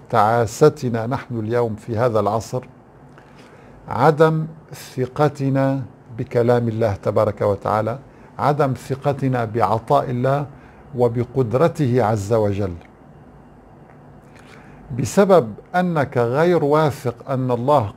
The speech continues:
قادر على أن يرزقك في الوقت المناسب و-، وبال-، بالكمية المناسبة. بسبب عدم وجود هذه الثقة لديك، فإنك تلجأ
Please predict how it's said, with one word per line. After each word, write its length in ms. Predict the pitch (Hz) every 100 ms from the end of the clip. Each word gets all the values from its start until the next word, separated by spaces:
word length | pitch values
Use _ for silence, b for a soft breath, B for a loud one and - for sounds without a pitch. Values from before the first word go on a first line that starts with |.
| -
قادر 460 | 151 151 113 120
على 280 | 110 131 143
أن 460 | 127 - 135 123 117
يرزقك 1080 | 123 135 110 107 98 156 139 135 139 151 156 - - - B B B B -
في 200 | - 123
الوقت 440 | 117 156 - -
المناسب 720 | 123 127 131 143 - 123 95
و-، 240 | 127 139 -
وبال-، 480 | 127 123 117 113 107 - 117
بالكمية 600 | 107 123 120 139 151 135
المناسبة. 720 | 123 127 135 - 127 135 156 - B B B B B B -
بسبب 460 | 113 - 185 170 143
عدم 360 | 175 185 175
وجود 300 | 160 170 160
هذه 340 | 156 165 147 135
الثقة 420 | - 165 156 131
لديك، 560 | 127 123 143 151 - B B B B -
فإنك 640 | - 131 170 190 180 160 -
تلجأ 640 | 123 - 175 151 143 143